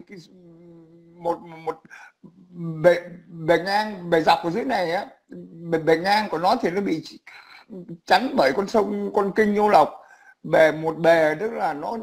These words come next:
chắn bởi con sông Sài Gòn, bên kia thì nó chắn bởi một, ờ, ờ, con đường, ờ,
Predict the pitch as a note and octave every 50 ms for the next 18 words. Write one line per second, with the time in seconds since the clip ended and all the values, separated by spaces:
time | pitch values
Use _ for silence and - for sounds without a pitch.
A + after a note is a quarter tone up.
0 | A3 - F#3+ F3+ A3+ B3+ E4 G#3+ D#3+ C#3 D3+ G#3 G3+ A3+ G#3 G3+ - G3 E3+ D3+
1 | F3 E3 D#3+ D#3 D3 D3 D3 F3+ G#3+ A3 G3 G#3 A3+ A3+ A3 A3 G#3 G#3+ F#3+ D#3+
2 | D#3+ G3 G3+ - G#3+ G3 - - - F#3 D3 D3+ F#3 G3+ F3+ - _ _ - F#2+
3 | F#2+ F#2+ - - - - - _ _ _ - F3 F3 - A3 G#3+ A3+ G#3 F#3+ F#3+
4 | F3+ F3+ F#3 F#3 F#3 F#3 F#3+ F#3 F3+ F3+ F3+ F3+ F3+ F#3 F3+ F#3 - F#3